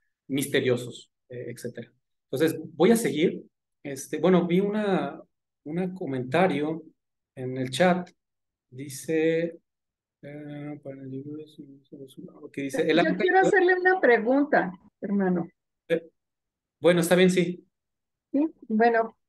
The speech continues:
Speaker 2: primeramente, gracias por su exposición. A mí, la verdad, sí es un tema que me importa mucho, que me gusta mucho. Pero yo pienso que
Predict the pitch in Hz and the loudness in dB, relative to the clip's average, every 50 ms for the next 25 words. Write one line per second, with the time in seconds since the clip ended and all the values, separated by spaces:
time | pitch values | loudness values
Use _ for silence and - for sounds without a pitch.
0 | _ _ - 269 254 254 262 277 302 311 311 302 302 302 294 320 311 262 262 262 | _ _ -2 0 2 2 2 4 4 4 4 4 2 2 2 2 2 4 4 4
1 | 262 277 - 311 294 302 302 - - 220 226 - 240 208 202 - - - 196 190 | 4 4 4 2 2 2 2 0 -2 -2 0 0 -2 -2 -2 -4 -4 -2 -2 -2
2 | 185 214 196 185 180 220 226 233 240 247 240 240 240 233 247 240 214 180 185 190 | 0 -4 -6 -4 0 0 0 2 0 0 0 0 0 0 0 0 0 0 0 0
3 | 208 214 208 - - 208 202 202 202 202 - 226 214 202 - - 190 185 190 196 | 0 0 -2 -2 -2 0 0 0 0 -2 -2 -4 -4 -4 -2 -2 -2 -2 -2 -2
4 | 196 196 196 196 156 151 - _ _ _ _ _ _ _ _ _ _ _ _ _ | -4 -6 -8 -10 -12 -14 -14 _ _ _ _ _ _ _ _ _ _ _ _ _
5 | _ _ - 226 233 226 220 226 285 262 269 - 330 330 302 269 262 262 311 311 | _ _ -2 0 0 0 2 2 2 2 4 2 2 4 4 2 2 0 -2 -2
6 | 311 302 233 202 190 190 185 190 233 247 - - - _ - 262 254 262 311 311 | -2 0 0 0 -2 -2 -4 -6 -8 -8 -10 -14 -10 _ -4 -4 -2 -2 -4 -4
7 | - - 254 247 _ _ _ _ _ _ _ _ _ _ _ _ _ _ _ _ | -6 -10 -12 -12 _ _ _ _ _ _ _ _ _ _ _ _ _ _ _ _
8 | _ _ _ _ - 262 233 233 226 226 226 226 226 226 226 - _ _ _ _ | _ _ _ _ 4 4 6 6 6 4 4 4 4 2 -2 -8 _ _ _ _
9 | _ _ _ _ _ _ _ _ _ 285 349 370 - - 339 349 339 - 381 370 | _ _ _ _ _ _ _ _ _ 0 0 2 2 0 0 0 0 0 0 -2
10 | - - _ - 240 214 196 196 | -2 -6 _ -6 -4 -4 -2 -4